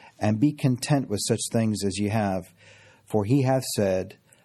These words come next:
I will never leave thee, nor forsake thee." There's one thing needful, beloved, one thing needful. "He who has the Son has life.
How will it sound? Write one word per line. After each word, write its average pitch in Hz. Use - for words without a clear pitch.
I 127
will 107
never 127
leave 117
thee, 92
nor 107
forsake 95
thee." -
There's 107
one 131
thing 120
needful, 95
beloved, 92
one 113
thing 90
needful. -
"He 131
who 120
has 117
the 107
Son 120
has 110
life. 101